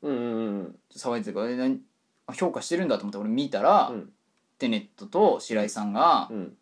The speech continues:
Speaker 2: なんかあの、レビューされてて、郵政から。
Speaker 1: そうですね。
Speaker 2: あ、すいません。伊勢米米米クラブさんが、あのー、レビューしていて。
Speaker 1: 別にそんなく-、厳しくないですよ、それ。
Speaker 2: <laughs> なんかそれを、あの、
Speaker 1: うん。
Speaker 2: ミームサービスの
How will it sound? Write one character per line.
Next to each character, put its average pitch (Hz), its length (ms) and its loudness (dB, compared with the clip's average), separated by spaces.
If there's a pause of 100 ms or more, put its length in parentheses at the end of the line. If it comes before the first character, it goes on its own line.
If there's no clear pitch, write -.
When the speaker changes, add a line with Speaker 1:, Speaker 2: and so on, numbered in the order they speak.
Speaker 2:
な 110 100 -6
ん 104 40 -4
か 90 120 -6
あ 87 60 -8
の、 95 300 -6 (580)
レ 127 120 -2
ビ 113 120 -2
ュ - 40 -2
ー - 20 -4
さ 107 160 -6
れ 107 80 -6
て 104 100 -12
て、 - 100 -18
郵 98 160 -6
政 - 320 -12
か - 60 -14
ら。 - 240 -12
Speaker 1:
そ 123 140 4
う - 20 0
で 85 80 -4
す - 160 -8
ね。 107 40 -4
Speaker 2:
あ、 - 20 -4
す - 60 -4
い - 40 -12
ま - 60 -18
せ 113 80 -10
ん。 - 20 -6
伊 110 80 -8
勢 117 160 -4
米 113 220 -2
米 110 220 -4
米 104 200 -4
ク 104 100 -8
ラ 92 80 -6
ブ - 60 -16
さ - 140 -14
ん - 80 -14
が、 170 160 8
あ - 120 -2 (760)
の - 60 0
ー、 208 40 -16 (640)
レ 143 100 2
ビ - 60 0
ュ - 40 2
ー - 20 2
し - 300 0
て 185 80 2
い - 20 4
て。 - 60 6
Speaker 1:
別 - 20 6
に - 20 4
そ 165 120 2
ん - 20 0
な 156 80 8 (160)
く-、 - 320 2
厳 165 160 2
し - 80 6
く - 80 2
な 104 100 4
い 101 40 2
で - 60 0
す - 100 -4
よ、 - 40 4
そ - 240 4
れ。 120 60 10
Speaker 2:
<laughs> - 200 2 (580)
な 185 80 2
ん 185 40 6
か - 40 4
そ 240 100 8
れ 269 140 12
を、 294 200 10
あ 156 60 2
の、 135 380 2 (200)
Speaker 1:
う 170 40 -8
ん。 - 20 -6
Speaker 2:
ミ 165 160 2
ー 160 40 -2
ム 156 60 -4
サ 156 140 6
ー 139 60 6
ビ 113 100 -6
ス 107 100 -10
の 98 300 -4